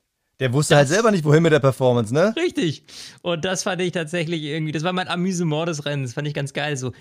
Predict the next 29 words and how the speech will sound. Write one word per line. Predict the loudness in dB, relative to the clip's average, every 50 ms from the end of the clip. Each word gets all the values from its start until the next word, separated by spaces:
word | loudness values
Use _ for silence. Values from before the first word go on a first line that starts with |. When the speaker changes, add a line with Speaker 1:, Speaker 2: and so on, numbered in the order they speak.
| -12 _
Speaker 2:
wie, | -4 -2 -2 -2 -4 -8 -8
also | -6 -4 -2 -2
wenn | -2 -4
kein | -4 -6 -6 -6
anderer | -6 -6 -6 -6 -6
sagt, | -4 -4 -4 -4 -4
dass | -6 -6
es | -4 -4 -4
regnet, | -4 -4 -4 -6 -6 -8 _ _ _ _
dann | -6 -4 -4
ist | -4
es | -4 -6
vielleicht | -6 -6 -6 -6 -6 -6
mein | -6 -6
Schweiß. | -6 -6 -6 -6 -6 -4 -6 -6 -4 -4
<laughs> | -4 -4 -4 -6 -10 -8 -8 -8 -8 -8 -8 -12 -12 -10 -12 -14 -12 -10
Das | -10 -10 -8 -10 -10
war | -10 -10 -8
ganz | -8 -8 -8 -8 -10 -14
geil. | -12 -12 -10 -10 -10 -12 _ -20 -20 _ _ -20 -20 -16 -14 -14 -14 -14 -14 -16 -18 -18 -8 -6
Ja, | -2 0 2 4
Speaker 1:
Ja, | 4 4 4
Speaker 2:
so, | 4 6
Speaker 1:
gehört | 6 6 6 6 4
Speaker 2:
ähm, | 0 -2 -4 -6 -10 -14 _ -10
dann | -8 -6 -4 -4
hau | -4 -2
mal | -2 -2 -2
raus. | -2 -4 -4 -6 -8 -12